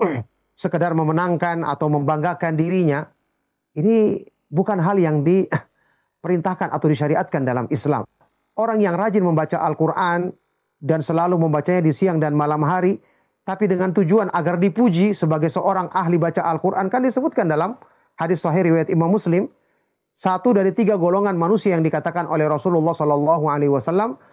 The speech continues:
"Awwalu khalqillahi tusa'aru bihimun nar." Orang-orang mah-, makhluk Allah atau golongan manusia yang pertama kali dijadikan bahan bakarnya api neraka. Ya, ini orang yang berjihad, berperang, ternyata tujuannya agar dipuji sebagai orang yang,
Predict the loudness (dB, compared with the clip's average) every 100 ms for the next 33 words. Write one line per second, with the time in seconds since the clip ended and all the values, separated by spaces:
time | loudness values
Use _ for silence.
0 | _ _ -2 0 2 2 0 0 0 0
1 | 0 2 2 2 0 0 -2 -2 -4 -2
2 | 0 0 2 2 2 2 0 -2 -6 _
3 | _ _ _ _ _ _ -6 -4 0 0
4 | 0 0 0 0 0 -2 0 0 0 0
5 | 2 0 -2 -2 0 2 2 0 0 0
6 | 2 2 0 -2 -2 -2 -2 -2 -2 0
7 | 2 2 0 0 -2 -2 -2 -2 -2 -2
8 | -2 -2 -2 -2 -2 -2 -2 -4 -8 -10
9 | _ _ _ _ -4 -2 0 -2 0 0
10 | 0 -2 0 0 0 -4 -10 -6 -6 -4
11 | -2 -2 -4 -10 _ _ _ -6 -4 -2
12 | -2 0 0 0 -2 -2 -2 -4 -2 0
13 | 0 -2 -2 -2 -2 -2 -2 -2 -2 -6